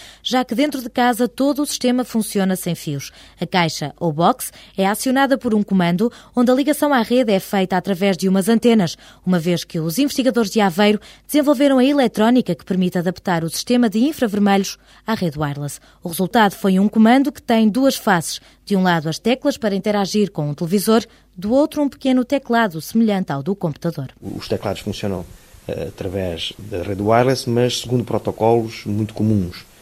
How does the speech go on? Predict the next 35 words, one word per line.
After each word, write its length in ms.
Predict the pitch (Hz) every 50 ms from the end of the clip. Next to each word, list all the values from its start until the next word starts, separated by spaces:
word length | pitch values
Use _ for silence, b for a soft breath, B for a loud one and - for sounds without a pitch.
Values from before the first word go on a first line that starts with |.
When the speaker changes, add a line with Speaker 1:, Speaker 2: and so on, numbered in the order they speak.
| b b b b b -
Speaker 2:
que 80 | - -
se 80 | -
chamam 320 | - - 95 90 90 90 87
os 80 | 85
protocolos 840 | - - 98 90 - 101 - - 90 92 92 90 90 87 - - - -
T 120 | - 92 85
C 160 | - - 90
P 140 | - 92 92
I 120 | 90 82
P. 140 | - - 87
E, 120 | 82 71 - B B B B B B B B B
portanto, 240 | - - 131 135 -
tivemos 180 | 139 143 131 -
também 160 | 147 135 123
que 80 | 123
implementar 380 | 127 113 123 123 113 104 104 98
em 60 | 104 104
software, 600 | - 104 107 - - - 117 117 127 131 139 135 - - B B B B B B B B B B - -
através 280 | - - 90 95 90 90
do 40 | 98
microcontrolador 600 | 101 101 - 90 - 101 - 95 101 107 101 87
que 80 | -
temos 240 | - 92 87 87 90
dentro 240 | 92 92 90 - 104
do 100 | 101 98
comando, 520 | - - 113 113 117 120 127 131 139 139 143 - - _ _ - - - - _ -
toda 640 | - 123 123 127 123 117 123 127 127 127 127 - 123
a 40 |
pilha 180 | - - 117 117
protocolar 520 | - - 117 110 117 107 - 117 117 113
T 120 | - - 110
C 140 | 107 110 104
P 100 | 113 117
I 40 | 117
P. 240 | - - 104 95 98